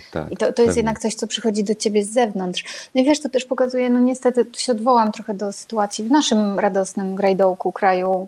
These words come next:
Speaker 2: Polsce tak zwanej, e, gdzie, gdzie już rządzący pokazują, co potrafią i, no i myślę sobie, że to jest tylko jakaś mała namiastka tego, co się będzie za chwilę działo. Właśnie z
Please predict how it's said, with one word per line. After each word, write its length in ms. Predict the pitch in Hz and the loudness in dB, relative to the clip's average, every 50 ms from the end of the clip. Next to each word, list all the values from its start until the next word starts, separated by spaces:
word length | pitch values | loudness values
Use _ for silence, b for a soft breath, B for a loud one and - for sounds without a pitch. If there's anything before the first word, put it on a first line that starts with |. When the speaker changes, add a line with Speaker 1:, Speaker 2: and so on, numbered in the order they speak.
| - _ | -4 _
Speaker 2:
Polsce 360 | 190 180 185 - - - 175 | -2 -2 -2 -4 -6 -8 -6
tak 180 | - 196 190 - | -4 -4 -4 -4
zwanej, 440 | 208 180 185 165 185 196 208 233 B B B B B B B B B _ - | -6 -4 -4 -6 -6 -8 -8 -10 B B B B B B B B B _ 0
e, 680 | 185 196 202 196 196 196 196 196 196 196 196 196 196 196 | 2 4 4 4 4 4 2 2 2 2 2 2 0 -2
gdzie, 560 | 196 202 - 226 208 208 208 208 208 208 208 208 | -4 -6 -2 0 2 4 4 4 4 4 2 0
gdzie 160 | 208 - 220 | -2 -2 -2
już 120 | 220 220 | 0 0
rządzący 380 | 226 233 233 233 233 226 226 233 | 2 2 2 2 2 0 0 -2
pokazują, 480 | - - - 277 269 302 285 240 214 | -4 0 0 2 4 4 4 4 4
co 100 | - 208 | 0 -2
potrafią 640 | 185 - 185 - 185 175 180 - 196 180 185 185 185 | -4 -4 -4 0 0 -2 -2 -2 -8 -8 -8 -10 -10
i, 520 | - 180 180 180 180 180 185 185 185 185 185 | -14 -16 -16 -16 -16 -16 -16 -16 -18 -18 -18
no 60 | 185 | -18
i 100 | 190 190 | -18 -18
myślę 240 | 196 196 - - 220 | -16 -16 -14 -14 -14
sobie, 320 | - - 214 208 208 202 | -8 -6 -4 -2 -2 -2
że 180 | 196 208 208 202 | -2 -4 -6 -6
to 160 | - - 214 | -6 -6 -4
jest 280 | 208 202 - - - - | -4 -4 -6 -8 -12 -6
tylko 240 | - 220 208 - 214 | -6 -4 0 0 0
jakaś 240 | 208 - 214 - | 0 0 -2 0
mała 220 | 226 214 208 214 214 | 0 2 2 2 2
namiastka 460 | 220 233 269 294 247 - - - 202 | 2 4 2 2 2 0 -2 -4 -4
tego, 220 | - 190 185 185 | -4 -4 -6 -8
co 120 | - - - | -6 -6 -6
się 120 | - 220 | -6 -6
będzie 260 | 196 202 190 196 190 | -4 -6 -4 -4 -4
za 100 | 196 208 | -4 -4
chwilę 300 | 208 - - 262 220 202 | -2 0 0 2 2 2
działo. 380 | 185 196 175 170 175 175 196 190 B B B B B B B B B - | 2 2 0 2 2 2 2 0 B B B B B B B B B 0
Właśnie 800 | 240 240 240 240 - - 254 247 247 254 254 254 262 262 262 262 | 2 2 2 2 -2 -2 -2 0 0 0 0 -2 -2 0 -2 -2
z 300 | 262 - - - - | -4 -6 -10 -12 -6